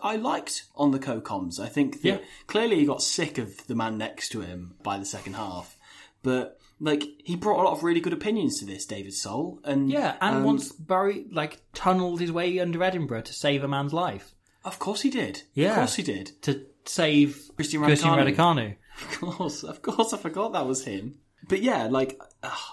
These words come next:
Speaker 1: I don't know, I don't know. Like, w-, it's
Speaker 2: Final
Speaker 1: easy for
Speaker 2: point.
Speaker 1: us as people who've never
Speaker 2: Yeah.
Speaker 1: done commentary to get
Speaker 2: Oh,
Speaker 1: into the art of
Speaker 2: absolutely. Yeah,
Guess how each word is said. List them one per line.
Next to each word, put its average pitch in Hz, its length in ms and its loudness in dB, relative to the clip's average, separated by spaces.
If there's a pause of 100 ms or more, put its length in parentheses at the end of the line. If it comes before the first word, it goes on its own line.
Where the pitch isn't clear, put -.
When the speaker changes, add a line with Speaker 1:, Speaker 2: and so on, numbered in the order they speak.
Speaker 1:
I 156 80 6
don't 143 140 0
know, 92 260 -8
I 120 80 -4
don't 120 140 -6
know. 98 280 -6
Like, 131 260 0
w-, - 220 -8 (1040)
it's - 120 -8
Speaker 2:
Final 202 220 6
Speaker 1:
easy 202 160 2
for 180 180 4
Speaker 2:
point. 147 160 6
Speaker 1:
us - 240 -2
as 123 200 -2
people 127 360 -2
who've 117 160 -4
never 110 180 0
Speaker 2:
Yeah. 110 60 -2
Speaker 1:
done 107 160 -2
commentary 110 400 -6
to - 100 -8
get - 140 0
Speaker 2:
Oh, 175 120 8
Speaker 1:
into 147 200 4
the 143 60 2
art 127 160 2
of 107 60 -6
Speaker 2:
absolutely. - 40 -6
Yeah, - 20 -8